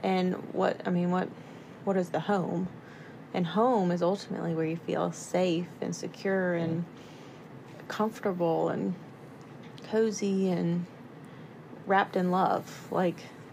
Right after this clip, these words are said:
Speaker 1: that makes a home. Just coming home to a house, even, you, you can have a home by yourself. It doesn't have to
Speaker 2: Oh,
Speaker 1: be
Speaker 2: for sure. Yeah.
Speaker 1: like a, a big family or anything.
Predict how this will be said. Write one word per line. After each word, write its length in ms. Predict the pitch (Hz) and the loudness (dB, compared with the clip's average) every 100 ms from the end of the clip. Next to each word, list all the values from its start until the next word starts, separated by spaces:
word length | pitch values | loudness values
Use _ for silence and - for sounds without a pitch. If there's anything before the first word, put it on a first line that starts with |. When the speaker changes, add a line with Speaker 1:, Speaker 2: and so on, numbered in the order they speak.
| - | 0
Speaker 1:
that 200 | 202 208 | 2 4
makes 280 | 196 180 - | 2 0 -2
a 40 | |
home. 420 | 170 170 175 208 - - - - - - - | -2 -2 -2 -6 -8 -14 -16 -16 -16 -16 -8
Just 180 | - - | -6 -2
coming 260 | 233 226 226 | 2 4 4
home 220 | 220 208 | 4 2
to 140 | 196 185 | 2 0
a 60 | |
house, 720 | 175 196 196 180 180 - - - - - - - - - - - - - - - - | 2 4 4 4 2 -6 -12 -14 -16 -16 -16 -16 -16 -16 -16 -16 -16 -16 -16 -16 -6
even, 460 | 262 320 359 277 240 - - - | -2 2 2 2 0 -8 -12 0
you, 180 | 302 - | 0 2
you 240 | - 330 | 2 2
can 160 | 381 466 | 4 2
have 200 | 349 247 | 4 4
a 60 | 226 | 4
home 360 | 262 262 196 | 6 6 6
by 180 | 180 185 | 4 4
yourself. 540 | 160 - 196 - - | 2 2 2 2 0
It 60 | 208 | 0
doesn't 280 | 214 226 202 | 2 2 2
have 260 | 196 202 - | 2 0 2
to 100 | 185 | 2
Speaker 2:
Oh, 40 | |
Speaker 1:
be 180 | 185 185 | 4 4
Speaker 2:
for 80 | - | 2
sure. 240 | 196 220 - - | 0 -2 -4 -8
Yeah. 120 | 196 196 | -6 -2
Speaker 1:
like 240 | 175 175 | 0 0
a, 260 | 175 170 170 - - - - | 2 4 2 -2 -12 -16 -4
a 100 | 175 | -2
big 240 | 160 185 175 | 2 0 0
family 420 | 180 202 208 175 | 0 2 2 0
or 60 | |
anything. 520 | 160 156 170 165 170 | 0 -2 -4 -2 -2